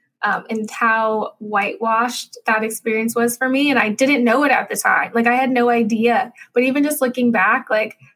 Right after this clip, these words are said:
I always had my hair straight. I always had a long weave. Like, I don't even know that the pad-, like, the crown fits well on, like, a bald head or, like, a big afro. You know what I mean?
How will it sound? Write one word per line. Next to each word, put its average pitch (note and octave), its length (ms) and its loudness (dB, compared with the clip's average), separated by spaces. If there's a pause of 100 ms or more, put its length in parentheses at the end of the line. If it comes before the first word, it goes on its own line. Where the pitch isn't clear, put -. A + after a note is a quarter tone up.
(100)
I - 200 0
always C4+ 380 2
had C4 180 2
my A#3 120 2
hair A3 220 0
straight. G#3+ 360 -2
I - 140 0
always C4 360 0
had B3+ 160 2
a A3+ 80 0
long G#3 300 0
weave. G3+ 440 -2
Like, G#3+ 180 -2
I A#3 140 2
don't D4 160 2
even C#4 220 -2
know B3 180 0
that A#3+ 160 -2
the A#3 80 -2
pad-, A3+ 320 -2 (160)
like, G#3+ 180 -4
the G#3 120 -4
crown A3 640 -2 (760)
fits A#3+ 320 0
well G3+ 320 0
on, G3+ 120 0
like, G3 180 -2
a G3 80 -2
bald G3 560 0
head G3+ 420 -2
or, G3+ 80 -2
like, G3 180 -2
a G3 60 -2
big G3 300 -4
afro. G3+ 640 0
You G#3 100 -2
know A3 100 2
what A#3 100 2
I A#3+ 120 2
mean? C4 380 0